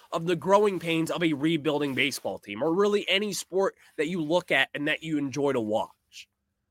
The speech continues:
So as the Nationals do get on to take on this Saint Louis Cardinals team today, just keep in the back of your mind that when you have Trevor Williams going against Miles Mikolas,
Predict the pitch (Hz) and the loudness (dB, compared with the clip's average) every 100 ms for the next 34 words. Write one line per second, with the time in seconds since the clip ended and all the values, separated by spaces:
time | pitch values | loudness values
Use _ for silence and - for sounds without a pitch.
0 | _ _ _ _ - 214 240 185 240 262 | _ _ _ _ -4 4 4 6 6 8
1 | 277 - 233 190 - _ - 143 247 185 | 8 6 2 2 -6 _ -6 2 2 4
2 | 214 202 185 160 - 175 147 - _ _ | 4 6 6 4 2 2 0 -4 _ _
3 | _ _ - 240 220 139 110 104 180 - | _ _ 4 6 8 6 0 -4 -2 0
4 | 196 156 160 151 - 202 214 143 - 123 | 0 0 0 -4 2 4 4 2 -6 -8
5 | 101 - 95 92 95 _ _ _ _ _ | -10 -8 -6 -6 -10 _ _ _ _ _
6 | _ _ _ - _ _ _ _ _ - | _ _ _ -16 _ _ _ _ _ -4
7 | 269 - - - - 277 277 277 202 220 | -2 -2 -6 -20 -2 0 2 4 6 6
8 | 196 - 185 165 135 117 113 110 113 - | 6 4 0 2 2 2 0 0 0 -2
9 | _ _ _ - 220 220 202 160 110 _ | _ _ _ -2 2 6 6 6 2 _
10 | _ _ - - 226 254 214 202 180 170 | _ _ -6 2 4 4 4 4 2 0
11 | 160 151 110 143 190 208 175 175 160 110 | -2 -2 -2 2 4 4 2 2 0 -2
12 | 98 - - | -8 -8 -12